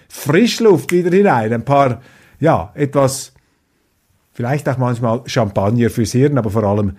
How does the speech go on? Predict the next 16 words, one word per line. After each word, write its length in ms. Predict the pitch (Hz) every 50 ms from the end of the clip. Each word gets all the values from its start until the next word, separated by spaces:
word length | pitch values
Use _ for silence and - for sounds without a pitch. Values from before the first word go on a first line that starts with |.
| - - -
Sauerstoff 880 | _ - - 120 98 110 131 139 127 - - 131 107 92 82 - - - -
fürs 360 | - - 117 113 117 104 -
Hirn. 260 | 120 127 120 101 95
Meine 200 | 104 113 123 131
Damen 240 | 151 165 - 226 226
und 60 | 190
Herren, 180 | 190 208 226 220
das 100 | 185 175
war's 320 | 190 220 240 233 - - _ - - - - - _ _
mit 300 | 165 160 170 165 - 190
dieser, 380 | 196 190 151 - 185 180 160 165
äh, 200 | 170 160 156 139
Vorschau. 680 | 156 185 226 247 220 240 240 233 254 285 254 - - - _ _ _ - _ _
Ich 60 | -
freue 220 | - 165 190 226 240
mich 340 | 254 247 208 - - -